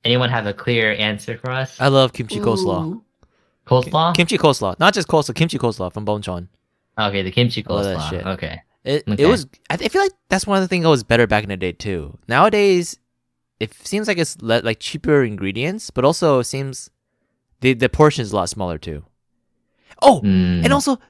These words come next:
Speaker 2: they used to give it to you for free. Like, it was part of the, the, the combo set, and then now you have to order separately, and it costs, like, four something, five dollars for it, for a
Speaker 1: Mm.
Speaker 2: small ha-, a handful. Yeah, kimchi coleslaw.
Speaker 1: Okay.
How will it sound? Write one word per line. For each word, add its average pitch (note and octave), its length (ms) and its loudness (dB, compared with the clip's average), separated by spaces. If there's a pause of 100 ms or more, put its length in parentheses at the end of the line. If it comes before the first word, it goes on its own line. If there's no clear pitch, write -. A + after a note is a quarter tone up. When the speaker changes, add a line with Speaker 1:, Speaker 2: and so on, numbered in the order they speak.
(460)
Speaker 2:
they A#3+ 80 0
used C4+ 180 2
to D4+ 60 -2
give C4+ 140 0
it B3 160 -6
to A#3+ 120 -4
you A#3 40 -4
for A#3 120 -4
free. G#3+ 640 -4 (260)
Like, E3 140 4
it - 20 6
was F#3 120 4
part A3+ 220 6
of G#3+ 60 4
the, F3+ 240 6
the, C#3 300 0
the C3+ 100 0
combo F#3 380 2
set, - 500 0 (160)
and D#3 80 4
then D#3+ 140 2
now F#3+ 140 4
you A#3+ 60 2
have A3 80 0
to F3+ 60 -2
order F3+ 160 2
separately, D#3+ 540 0
and A2+ 80 -4
it B2 80 -6
costs, F3+ 260 -2
like, C#3+ 180 0 (800)
four F3 360 -2
something, F3 340 -6
five D#3 220 -2
dollars D3 400 0
for F2+ 280 -4
it, - 120 -10 (880)
for F3 120 2
a - 20 2
Speaker 1:
Mm. E3 60 0
Speaker 2:
small D3 360 2
ha-, C#3 240 -4
a B2 140 -2
handful. G#2+ 580 -6 (1200)
Yeah, E2+ 160 -8
kimchi - 240 -12
coleslaw. A2 440 -2 (1080)
Speaker 1:
Okay. F#2+ 380 0